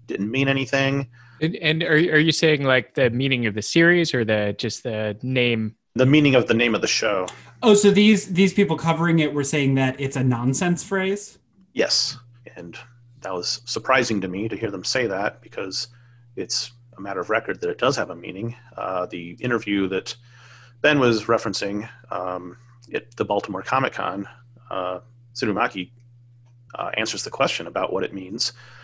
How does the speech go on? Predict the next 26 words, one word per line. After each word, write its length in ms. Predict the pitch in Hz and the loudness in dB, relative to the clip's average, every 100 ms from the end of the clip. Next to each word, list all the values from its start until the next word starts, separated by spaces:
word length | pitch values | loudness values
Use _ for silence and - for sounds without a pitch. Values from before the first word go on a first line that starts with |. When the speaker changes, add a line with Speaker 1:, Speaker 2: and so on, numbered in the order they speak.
| - - | -20 -10
Speaker 1:
Uh, 220 | 95 95 | -4 -2
so 180 | 95 107 | 0 -2
it, 180 | 95 - | -2 -4
it 200 | - - | -4 -2
comes 280 | - 131 127 | 0 0 0
from, 360 | - 117 110 110 | 2 4 4 4
uh, 260 | 107 104 - | 4 2 0
teenage 380 | - 151 143 135 | 2 4 4 2
slang, 440 | - 127 120 123 120 | 2 2 2 0 -4
like, 180 | 110 - | -6 -4
from 160 | 107 | -4
Japanese 460 | 104 117 - 110 104 | 0 0 0 -2 -2
students 440 | 110 101 101 - | -2 -2 -2 -4
of 180 | 104 104 | -6 -8
the 60 | 104 | -6
time. 460 | - 101 95 101 120 - - | -4 -2 -2 -4 -6 -12 -8
Um, 640 | 98 98 98 95 95 - _ _ _ - - _ _ _ _ | -4 -2 -2 -2 -6 -10 _ _ _ -10 -10 _ _ _ _
it's, 380 | 92 90 - - | -14 -4 -2 -2
like, 220 | 95 90 - _ - - _ _ - | -2 -6 -12 _ -20 -20 _ _ -12
slang 280 | - 110 98 | -8 -6 -4
for 180 | 113 | -4
fondling 520 | - 113 110 98 98 98 | -2 0 0 0 -4 -2
breasts 460 | 101 101 - - | -2 0 0 -2
and 80 | 101 | -2
ass, 480 | 87 95 117 - - - - - - - | -8 -8 -4 -4 -6 -14 -20 -20 -20 -18
and 320 | 95 95 | -10 -2